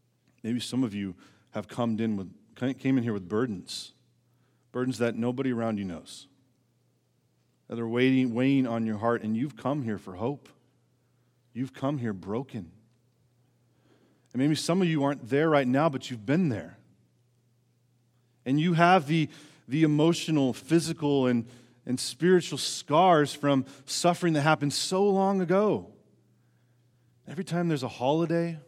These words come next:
or somebody's birthday, all that pain just gets turned around again, and it feels just as fresh as when it came. Or maybe,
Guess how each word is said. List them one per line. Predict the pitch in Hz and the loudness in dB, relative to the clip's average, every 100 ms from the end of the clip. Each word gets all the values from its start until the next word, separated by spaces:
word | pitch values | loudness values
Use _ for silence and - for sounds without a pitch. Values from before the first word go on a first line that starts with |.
| _ _ _ _ _ _ _ _ _ _ _ _ | _ _ _ _ _ _ _ _ _ _ _ _
or | - | -14
somebody's | - 135 131 98 | -8 -6 -4 -6
birthday, | 92 127 - 147 147 135 - _ _ _ _ _ _ _ _ _ _ _ _ _ _ | -6 -6 -4 -6 -6 -10 -20 _ _ _ _ _ _ _ _ _ _ _ _ _ _
all | 131 170 | -8 -6
that | 135 | -6
pain | - 127 107 | -4 -2 -2
just | 92 - | -6 -12
gets | 98 - | -16 -18
turned | - 120 117 | -10 -8 -6
around | 110 107 101 | -6 -6 -6
again, | 90 90 92 | -6 -8 -8
and | 92 | -10
it | |
feels | - 127 90 | -10 -12 -10
just | 95 131 - - - _ | -10 -8 -10 -16 -20 _
as | 117 - | -14 -12
fresh | - 113 - - - | -6 -6 -6 -12 -14
as | 87 | -14
when | 95 | -12
it | 92 | -12
came. | 92 76 - _ _ _ _ _ _ _ _ _ _ _ _ _ _ _ - - _ | -14 -16 -16 _ _ _ _ _ _ _ _ _ _ _ _ _ _ _ -20 -20 _
Or | 110 | -2
maybe, | 127 151 117 87 | 2 2 0 -8